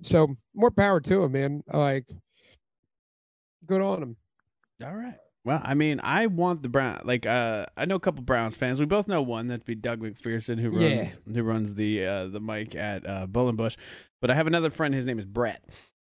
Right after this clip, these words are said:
Speaker 2: and they,
Speaker 1: Yes.
Speaker 2: they both, these, both these dudes are diehard fans for a team that is
Speaker 1: That
Speaker 2: inarguably
Speaker 1: is
Speaker 2: horrible for the last eighteen years.
Speaker 1: Until, until last year,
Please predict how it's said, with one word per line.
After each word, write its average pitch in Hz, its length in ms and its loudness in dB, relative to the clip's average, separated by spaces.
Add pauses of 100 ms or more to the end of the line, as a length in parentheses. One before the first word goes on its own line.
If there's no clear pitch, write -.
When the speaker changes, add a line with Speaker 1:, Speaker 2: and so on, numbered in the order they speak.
Speaker 2:
and 113 220 -2
they, 143 180 2
Speaker 1:
Yes. 120 100 -4
Speaker 2:
they 143 240 2
both, 196 320 2
these, 180 240 2
both 208 240 2
these 214 180 2
dudes 104 440 -2 (540)
are 139 140 2
diehard 175 720 2
fans 110 580 0 (640)
for 170 160 2
a 175 60 0
team 101 480 0 (720)
that 139 120 -2
is 123 200 -8
Speaker 1:
That 147 280 -8 (140)
Speaker 2:
inarguably 175 640 4
Speaker 1:
is 131 80 4
Speaker 2:
horrible 151 500 4
for - 160 -2
the 123 100 4
last 120 480 0
eighteen 127 500 0
years. - 480 -6 (280)
Speaker 1:
Until, 233 540 6
until 220 500 4
last 190 560 0
year, 143 460 6